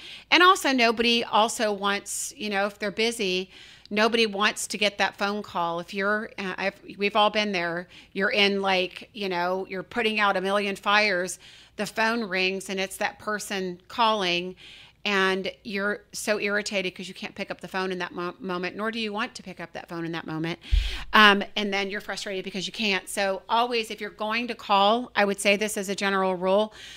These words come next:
warn people. I even do that to my friends. You know, I'll say, "Hey, do you have a second? I'm gonna ma-, I'll call, I'll give you a shout if you have a second." But common courtesy before you pick up the phone and call, because people aren't used to it, text somebody and let them know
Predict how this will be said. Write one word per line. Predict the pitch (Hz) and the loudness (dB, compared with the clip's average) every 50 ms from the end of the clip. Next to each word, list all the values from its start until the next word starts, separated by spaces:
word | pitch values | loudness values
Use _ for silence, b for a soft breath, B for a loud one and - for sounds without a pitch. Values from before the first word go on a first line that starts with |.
| B B B | B B B
warn | - 269 294 294 269 | 4 6 6 6 6
people. | 262 - - 202 185 - 196 208 226 233 - - | 4 2 -4 -4 0 4 4 4 4 2 2 4
I | 220 254 | 4 4
even | 262 269 | 6 4
do | 247 220 214 | 2 2 2
that | 208 - - | 2 2 0
to | - 208 | 0 -2
my | 196 196 196 | -2 -2 -2
friends. | - - 208 190 170 - 139 165 - - B B B B B B B | -2 -2 0 0 0 -2 -6 -8 -10 -12 B B B B B B B
You | B 202 | B 0
know, | 202 190 180 185 | 2 4 4 6
I'll | 190 190 196 | 6 4 4
say, | 190 - 214 208 | 4 2 0 2
"Hey, | 214 233 240 240 233 214 | 4 6 6 6 6 4
do | 208 214 | 4 4
you | 214 | 2
have | 202 | 0
a | 202 | 0
second? | 202 - 226 196 196 - 214 208 202 202 | 0 0 0 0 0 0 0 0 2 2
I'm | 202 190 | 2 0
gonna | 185 190 185 190 | 0 -2 -2 -2
ma-, | 190 185 - | -2 -2 -2
I'll | - 185 | -4 -6
call, | 180 - - - - | -6 -4 -6 -4 -2
I'll | - 190 | -2 -2
give | 190 190 180 | -2 -4 -4
you | 190 185 185 | -2 -2 -2
a | 180 - | -2 -2
shout | 196 - - 196 185 180 180 175 - | -2 -2 0 2 2 2 0 -2 -6
if | 180 - | -10 -6
you | - 175 175 | -6 -6 -4
have | 180 175 165 | -4 -6 -6
a | 170 | -6
second." | - - 175 165 - - 165 185 175 - B B B B B B B | -6 -6 -6 -6 -6 -10 -10 -10 -10 -12 B B B B B B B
But | - 233 233 226 - _ | 2 2 2 2 -4 _
common | - - - 262 254 269 285 294 | -10 4 6 6 6 6 4 2
courtesy | 269 - - 262 240 233 220 208 - - 196 180 175 180 190 202 B B B B B B _ | 0 -2 2 4 4 4 4 2 0 -2 0 2 2 2 0 -2 B B B B B B _
before | 214 - - 226 220 | -4 0 2 4 6
you | 220 233 | 6 6
pick | 233 233 226 - | 4 0 0 2
up | 233 220 - 226 | 2 0 0 -4
the | 233 | -4
phone | 220 233 214 208 | 0 0 2 2
and | 214 220 | 0 -2
call, | 208 - 208 190 185 190 | -2 0 2 2 2 2
because | 185 196 - 190 175 | 0 -4 -6 -8 -6
people | - 190 175 - 185 | -6 -8 -8 -4 -4
aren't | 185 185 - | -2 -2 -2
used | 190 202 208 196 - - | -2 -4 -4 -4 -6 -6
to | - 185 170 165 | -4 -4 -2 -2
it, | 170 170 - B B B B B B B _ | -2 -4 -6 B B B B B B B _
text | - 233 202 202 - - - | 0 0 0 2 0 -6 -4
somebody | - 208 202 196 180 180 180 185 185 190 196 190 _ _ - | -4 -2 0 2 2 2 2 0 -2 -2 -4 -6 _ _ -8
and | 190 | -6
let | 185 180 180 - | -4 -4 -4 -4
them | - 180 | -4 -4
know | 180 175 175 175 175 175 180 | -2 -2 0 0 0 0 -2